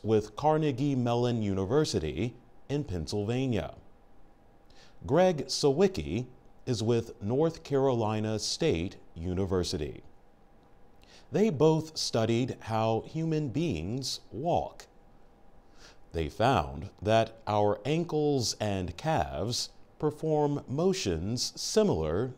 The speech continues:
to a spring joined to a clutch. In an automobile, a clutch is used to connect and disconnect a driving or driven part of an engine.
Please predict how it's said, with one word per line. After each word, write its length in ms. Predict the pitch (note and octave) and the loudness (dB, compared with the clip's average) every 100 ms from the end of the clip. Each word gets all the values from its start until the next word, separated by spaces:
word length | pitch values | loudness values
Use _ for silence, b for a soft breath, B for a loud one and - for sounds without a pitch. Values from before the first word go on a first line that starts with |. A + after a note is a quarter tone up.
| - | -6
to 220 | B2 A#2 | -2 0
a 60 | A#2+ | 0
spring 760 | - - F3+ E3 D#2+ E2+ C3 - - - | -2 -2 -2 0 -2 -4 -8 -12 -20 -10
joined 560 | D#2 F2+ F2 F#2+ A#2 - - | -2 0 0 0 -4 -8 -4
to 160 | C#3 | -2
a 60 | C#3 | -2
clutch. 680 | C#3 E3 C#3 - - - - - - - - - - - - B B B - | 0 0 0 -2 -12 -12 -12 -20 -20 -20 -20 -20 -20 -20 -20 B B B -4
In 140 | G#2 | 0
an 200 | F2+ E2+ - | 0 0 2
automobile, 920 | G#2+ G#2+ F#2 D2+ B2+ C3+ D2 D2 D#2+ - - - - - | 2 2 -2 0 0 0 -2 -8 -14 -16 -20 -20 -10 -6
a 80 | |
clutch 680 | F3+ - F#3+ E3 - - - - | -6 -2 4 4 4 -6 -6 -4
is 240 | F2 D#2 | -6 -4
used 580 | E2+ F#2 G2 A2 - - - | -2 0 0 -2 -6 -10 -12
to 120 | - | -8
connect 580 | E2 D#2 D#2 A2+ A#2+ - - - | -6 -4 -2 -2 -2 -6 -20 -6
and 360 | G#2 G2+ F#2+ - - | -2 0 -2 -4 -2
disconnect 680 | D#3+ - C3+ A#2+ B2 A#2+ - | -2 0 0 0 0 -4 -6
a 120 | G2 | -4
driving 760 | E2 E2+ G#2 C3 C3+ C#3 C3+ B2+ - - | -2 0 2 2 2 0 0 -4 -10 -6
or 220 | G#2+ G#2+ | 0 2
driven 520 | G2+ F2+ D#3 D3 D3 C3 | 2 2 2 4 2 0
part 400 | - F2+ A2 - - | 2 2 0 -6 -10
of 120 | A2 A#2 | -6 -4
an 140 | C3 | -4
engine. 680 | - B2+ B2 E2+ D#2 - | -4 -2 -2 -2 -4 -8